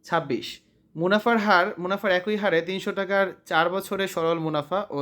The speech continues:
চারশো টাকার পাঁচ বছরের সরল মুনাফা একত্রে একশো আঠাশ টাকা হলে শতকরা মুনাফার হার কত? তো আমরা জানি আই সমান লেখা যায় কি? পিএনআর, যেখানে আই মানে হচ্ছে এন বছরান্তে সরল মুনাফা, পি হচ্ছে মূলধন, এন হচ্ছে সময়, আর হচ্ছে মুনাফার হার।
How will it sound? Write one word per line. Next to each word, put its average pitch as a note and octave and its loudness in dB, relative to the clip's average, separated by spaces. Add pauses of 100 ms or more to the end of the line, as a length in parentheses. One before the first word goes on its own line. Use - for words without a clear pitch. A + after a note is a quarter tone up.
(160)
চারশো D#3+ 2
টাকার F#3 2 (500)
পাঁচ D#3+ 4 (100)
বছরের F#3 -4
সরল D#3 0
মুনাফা D#3 -4
একত্রে D3 -6
একশো C#3+ -8
আঠাশ D3+ -4 (100)
টাকা D#3 -4
হলে A#2 -4 (560)
শতকরা D#3+ 0 (100)
মুনাফার C#3 -2
হার B2+ -4
কত? A2 -10 (760)
তো D#3 -2
আমরা F#3+ 2
জানি A3 4
আই E3+ 4
সমান G3 -4
লেখা F#3 0
যায় F#3+ 0
কি? D#3+ -8 (120)
পিএনআর, D3+ -2 (300)
যেখানে D3 -4
আই D3+ 2
মানে E3+ -2
হচ্ছে F3+ -6 (120)
এন D3+ 0 (100)
বছরান্তে E3 -2
সরল D3+ 0
মুনাফা, E3+ 0 (540)
পি F3 -2
হচ্ছে F3+ -4 (120)
মূলধন, E3 0 (120)
এন D3 2
হচ্ছে D#3+ -6 (120)
সময়, D#3 -2 (560)
আর D3+ 6
হচ্ছে E3 -4
মুনাফার C3+ -4
হার। - -16